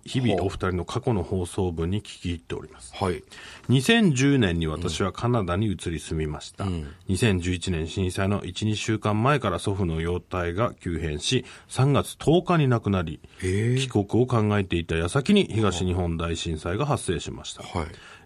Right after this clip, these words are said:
Speaker 1: 帰国はおろか、電話さえ通じなかったのを鮮明に覚えています。
Speaker 2: うん。
Speaker 1: そうか。えー、パートナーと二人で赤十字にネット募金をしましたが、
Speaker 2: うん。
Speaker 1: 現地に赴き、直接ボランティア活動をしている方に比べ、募金以外何もできていない自分に不甲斐なさを感じております。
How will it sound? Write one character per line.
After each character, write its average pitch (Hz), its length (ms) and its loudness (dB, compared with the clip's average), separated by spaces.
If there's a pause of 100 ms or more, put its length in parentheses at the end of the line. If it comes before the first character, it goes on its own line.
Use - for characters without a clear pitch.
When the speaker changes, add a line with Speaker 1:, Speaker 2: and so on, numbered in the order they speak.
Speaker 1:
帰 - 160 -8
国 175 320 6
は 156 80 6
お 151 120 6
ろ 107 120 2
か、 - 320 -2
電 127 180 4
話 160 120 2
さ 143 180 2
え 98 80 2
通 98 180 0
じ 98 140 2
な 101 100 2
か 98 120 0
っ - 100 -8
た 80 100 -6
の 120 140 2
を - 60 0
鮮 98 240 0
明 110 140 4
に 117 100 4
覚 76 180 -2
え 67 60 -10
て 62 100 -14
い - 20 -16
ま - 100 -20
す。 - 120 -8
Speaker 2:
う 87 40 0
ん。 80 120 -2
Speaker 1:
そ 73 80 -4
う 65 60 -6 (120)
か。 - 160 -20 (440)
え 90 140 0
ー、 85 40 -2
パ 113 180 4
ー 104 40 4
ト 101 100 2
ナ 95 100 4
ー - 20 0
と 90 100 -4
二 - 80 -8
人 120 200 2
で 104 220 2
赤 - 280 -4
十 101 280 2
字 92 140 0
に 87 140 2
ネ 87 100 2
ッ 87 40 -2
ト 101 180 -2
募 110 160 0
金 92 200 -2
を 82 40 -2
し 92 140 -6
ま 110 120 0
し - 80 -8
た 98 140 0
が、 110 200 2
Speaker 2:
う 92 60 -6
ん。 98 60 0
Speaker 1:
現 92 180 0
地 - 80 -10
に 80 80 -4
赴 127 300 2
き、 90 200 -4 (240)
直 113 120 -2
接 101 260 0
ボ 92 160 2
ラ 113 100 4
ン 110 100 0
テ 117 100 0
ィ 110 40 0
ア 104 40 -2
活 104 260 -4
動 95 100 -2
を 92 300 -4
し - 80 -12
て 107 140 0
い 98 40 0
る 104 100 -2
方 113 220 -2
に 82 200 -4 (120)
比 - 80 -4 (120)
べ、 170 180 0 (320)
募 95 140 2
金 95 260 4
以 95 100 2
外 85 200 0
何 92 180 0
も 123 160 2
で 127 120 0
き - 60 -14
て 104 120 0
い 90 80 0
な 92 120 0
い 85 40 -2
自 82 120 -6
分 82 160 -2
に 80 80 -2
不 90 180 0
甲 92 60 0
斐 101 140 0
な 131 140 0
さ 127 120 -2
を 143 100 2
感 82 220 -2
じ 73 140 -10
て - 80 -8
お 67 80 -6
り - 80 -12
ま - 140 -20
す。 - 100 -20